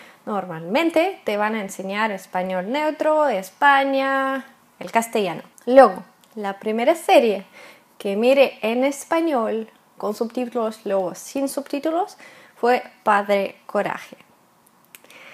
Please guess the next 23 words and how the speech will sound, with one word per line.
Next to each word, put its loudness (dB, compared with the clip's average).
Sí, 2
una 4
serie 0
bastante 2
rara, 6
pero -4
¿qué 0
hago? 0
La 0
había 0
visto 0
por -2
la 0
tele, -2
siendo -6
pequeña. -6
Luego, -4
claro, -2
cuando -8
empecé -10
a -6
aprender -6
español, -6